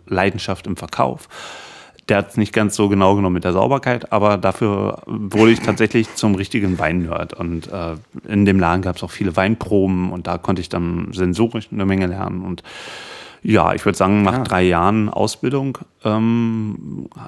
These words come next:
Speaker 1: war ich tatsächlich sowas, was man Land auf, Land ab Weinkenner nennt. Und, ähm,
Speaker 2: Okay.
Speaker 1: ja.
Speaker 2: Also drei Jahre, sagst du, hat, äh, das hat es, äh, auf jeden Fall gebracht.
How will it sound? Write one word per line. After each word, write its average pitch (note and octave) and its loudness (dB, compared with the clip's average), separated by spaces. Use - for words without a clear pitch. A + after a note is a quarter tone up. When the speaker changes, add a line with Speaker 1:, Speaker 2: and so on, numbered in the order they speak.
Speaker 1:
war G#2+ -2
ich C3 -4
tatsächlich G#2+ -4
sowas, A2+ -4
was - -4
man G2 2
Land F#2+ 0
auf, A2+ -2
Land F#2 -6
ab - -4
Weinkenner F#2 -4
nennt. E2 -8
Und, F2 -4
ähm, E2 -4
Speaker 2:
Okay. B2+ 2
Speaker 1:
ja. E2+ -2
Speaker 2:
Also G2+ 2
drei C#3 6
Jahre, C3+ 6
sagst A2 -2
du, G2 -2
hat, - -6
äh, F#2 -2
das - -16
hat - -12
es, - -10
äh, F#2+ -4
auf - -2
jeden G#2 4
Fall F#2 0
gebracht. - -6